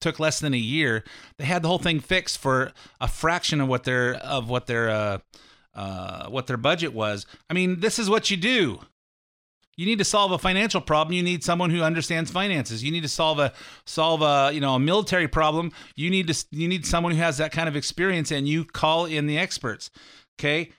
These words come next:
Chucky Schumer, Nancy Pelosi, all they know how to do is, is skim money off the top and cause problems. It's all about keeping our job. It's not, nothing about doing our job.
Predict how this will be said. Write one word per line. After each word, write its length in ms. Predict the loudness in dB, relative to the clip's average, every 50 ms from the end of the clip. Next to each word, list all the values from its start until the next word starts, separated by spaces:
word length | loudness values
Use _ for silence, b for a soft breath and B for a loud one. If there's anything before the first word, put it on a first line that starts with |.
| b _ _
Chucky 340 | 0 0 0 2 0 -2 -2
Schumer, 400 | 0 0 2 2 4 4 4 4
Nancy 320 | 4 4 2 2 0 0
Pelosi, 500 | 2 4 4 4 4 4 2 2 2 2
all 80 | 2 4
they 140 | 4 2 4
know 120 | 4 2
how 100 | 2 2
to 80 | 0 2
do 160 | 2 2 4
is, 240 | 4 2 0 -2 -4
is 180 | -4 -2 0
skim 420 | 0 -2 -2 0 0 2 2 2 2
money 240 | 2 2 2 2
off 220 | 2 2 0 -2 -4
the 60 | -10
top 440 | -4 0 2 2 2 2 0 -4 -10 b b b b b b b b _ _ -2
and 560 | 0 2 2 2 2 2 0 -2 -4 -8 -12 -8
cause 260 | -2 0 2 2 0 -2
problems. 640 | -2 0 2 2 2 0 -2 -6 -8 -12 -16 -20 b b b b b b -12
It's 140 | -8 -2 0
all 200 | 0 2 2 2
about 440 | 2 2 4 4 2 0 -2 _
keeping 400 | -8 -6 -4 -2 0 0 0 2
our 140 | 2 2 0
job. 360 | 2 2 2 4 4 2 2
It's 140 | 0 -4 -2
not, 240 | -2 -2 -2 -2 -4
nothing 320 | -4 -6 -6 -6 -6 -6
about 240 | -6 -6 -8 -10 -8
doing 260 | -6 -4 -4 -2 -2
our 120 | -4 -6 -4
job. 340 | -6 -6 -6 -6 -6 -10